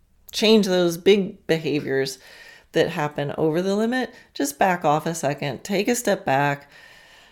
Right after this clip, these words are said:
take a breath, get out a notepad, just think for a second. And what I always tell people is ask your horse,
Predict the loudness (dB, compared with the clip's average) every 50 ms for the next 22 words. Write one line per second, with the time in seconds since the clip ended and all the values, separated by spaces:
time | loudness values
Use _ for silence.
0 | _ _ _ _ _ -4 2 4 4 6 6 2 0 0 0 0 2 2 2 0
1 | 0 -4 -10 -18 -20 -20 -20 -20 -20 _ _ -8 -4 0 2 2 2 2 2 0
2 | 2 2 2 2 2 0 -2 -2 0 2 0 0 0 -2 -6 -4 -2 0 0 0
3 | 0 0 0 -2 -2 -2 0 -2 -2 -2 -2 -2 -4 -6 -4 -6 -6 -8 -12 -20
4 | -20 -20 -20 -20 -20 _ _ -10 -8 -2 4 6 6 8 8 6 4 2 0 -2
5 | -2 -2 -2 -4 -4 -4 -4 -4 -2 -2 -2 -2 -4 -6 -2 0 0 0 0 -2
6 | -4 -4 -4 -2 -2 -2 -2 -2 -2 -4 -8 -10 -14